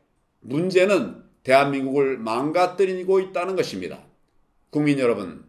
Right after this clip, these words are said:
반드시 표로 심판해 주십시오. 비례대표로 종북 좌파 세력이 당선되어 국회에서 득실거리지 않도록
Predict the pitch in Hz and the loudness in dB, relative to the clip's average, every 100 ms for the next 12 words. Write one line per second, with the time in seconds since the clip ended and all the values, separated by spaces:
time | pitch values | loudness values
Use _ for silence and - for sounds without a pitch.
0 | _ _ _ _ _ - 151 185 180 208 | _ _ _ _ _ -2 0 2 2 2
1 | 165 - - _ _ _ _ - 220 214 | 2 0 -14 _ _ _ _ 6 8 8
2 | 202 156 - 165 151 143 143 139 123 - | 6 0 -6 -6 -4 -2 0 0 -2 -10
3 | _ _ _ _ - 175 147 - 104 80 | _ _ _ _ -6 -4 -4 -8 -10 -10
4 | - _ _ _ _ _ _ _ - 160 | -16 _ _ _ _ _ _ _ 4 6
5 | 208 208 180 - 170 165 143 - - 147 | 8 6 2 -2 4 4 4 -6 -6 -2
6 | 147 143 139 151 135 135 127 131 127 127 | -2 -4 -6 -4 -2 -2 -2 0 0 0
7 | 127 92 - _ _ - 143 180 175 180 | -2 -4 -16 _ _ -4 -2 -2 -2 -4
8 | 180 165 135 131 101 - _ _ - 135 | -4 0 2 2 -2 -18 _ _ -10 -10
9 | - 196 170 160 165 170 - - _ _ | 0 2 2 2 2 0 -4 -18 _ _
10 | 185 185 - 254 254 214 - _ _ - | 0 2 -2 0 0 -2 -10 _ _ 6
11 | 156 135 120 - 139 160 190 190 - - | 6 6 -4 -4 -4 0 2 2 0 -16
12 | _ | _